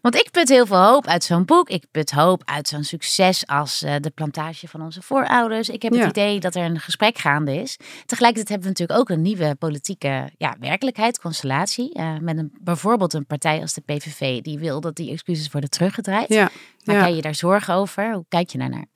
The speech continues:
Speaker 2: Nou, ik, ik moet zeggen dat ik ging enigszins bezorgd,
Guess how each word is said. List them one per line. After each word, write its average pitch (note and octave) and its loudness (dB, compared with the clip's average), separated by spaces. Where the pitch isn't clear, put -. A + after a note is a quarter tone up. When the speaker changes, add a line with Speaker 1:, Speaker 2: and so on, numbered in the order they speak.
Speaker 2:
Nou, A#3 6
ik, - 0
ik A3+ -2
moet G#3+ -2
zeggen A#3+ 2
dat - 0
ik G3 2
ging A3 4
enigszins G#3+ 4
bezorgd, F3+ 0